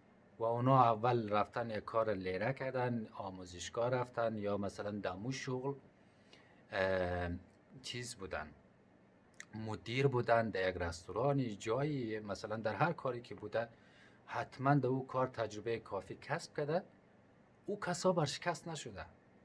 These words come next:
جالب است واقعاً. ولی کسایی که رفته قاب شوشته، بعد گفته «من رستوران داری می‌کنم»، رفته رستوران زده، اینا برشکست شده.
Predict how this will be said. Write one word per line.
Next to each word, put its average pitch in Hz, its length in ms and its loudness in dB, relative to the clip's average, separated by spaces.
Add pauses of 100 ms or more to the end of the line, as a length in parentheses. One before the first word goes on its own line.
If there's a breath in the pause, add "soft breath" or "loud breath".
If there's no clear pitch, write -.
(160)
جالب 143 400 4
است 95 220 2
واقعاً. 98 340 -4 (560 loud breath)
ولی 143 180 -2
کسایی 147 460 4
که - 80 0
رفته 135 280 4
قاب 170 340 2
شوشته، 98 480 -10 (480)
بعد 139 200 2
گفته 127 220 -6
«من 139 200 8
رستوران 123 420 2
داری 131 220 4
می‌کنم»، 131 400 0 (680)
رفته 120 300 0
رستوران 120 460 2
زده، 127 360 2 (400)
اینا 151 260 2
برشکست 107 520 2
شده. 82 220 -12